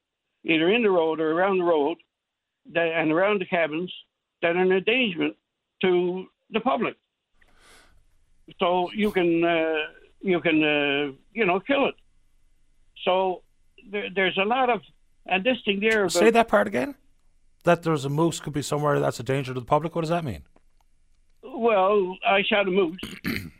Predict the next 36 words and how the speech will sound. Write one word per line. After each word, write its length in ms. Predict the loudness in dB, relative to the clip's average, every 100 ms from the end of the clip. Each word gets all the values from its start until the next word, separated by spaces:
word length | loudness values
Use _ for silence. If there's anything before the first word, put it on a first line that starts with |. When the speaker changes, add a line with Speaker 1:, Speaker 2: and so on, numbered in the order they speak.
| _
Speaker 1:
It 80 | -8 -6
took 160 | -4
off. 300 | 0 0 0 -4
When 160 | -8
it 80 | -4
took 140 | -4 0
off, 300 | 0 0 -4
it 40 |
went 200 | -8 -6
towards 260 | -2 -2 0
the 80 |
road. 280 | 0 0 -2 -8
It 40 | -6
went 180 | -2
down 220 | 0 2 2
in 100 | 2
the 60 |
road. 300 | 4 2 0 -4 _ _ _ _ _ _ _ _ _ _
So 120 | -2 0
now 280 | 2 2
here 140 | 2 0
you 180 | -2 -2
got 160 | -2
an 160 | 0 0
injured 320 | 2 2 2
moose 260 | 2 0 -4 -8 -12 _ _ _ -4
ranting 320 | 0 0 0
around 300 | 2 4 2
with 120 | 0 0
a 20 |
big 180 | -2 0
set 160 | 0 2
of 0 |
antlers 400 | 2 0 -2 0
onto 340 | 0 2 2
him, 140 | 0